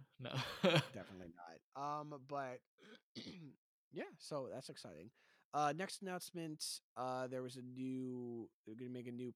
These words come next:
Speaker 2: Pixar documentary series, which I think, I don't remember a lot about this, but I think it was just, like, was it, like, about the history of Pixar,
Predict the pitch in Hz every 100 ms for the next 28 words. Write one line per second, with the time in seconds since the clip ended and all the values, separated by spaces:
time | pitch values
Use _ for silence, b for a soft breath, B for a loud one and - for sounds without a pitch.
0 | - 202 - 170 139 - 147 - 131 139
1 | - 127 107 104 - 113 101 98 98 -
2 | 110 101 - _ 107 120 - - 156 175
3 | - - _ _ _ _ _ - 143 120
4 | 135 131 120 110 113 107 98 85 98 113
5 | 110 147 160 143 131 120 120 104 95 _
6 | _ _ _ _ _ - 147 151 127 131
7 | 131 127 - - 127 113 113 120 - 127
8 | 123 123 123 92 113 127 - 123 - 180
9 | 214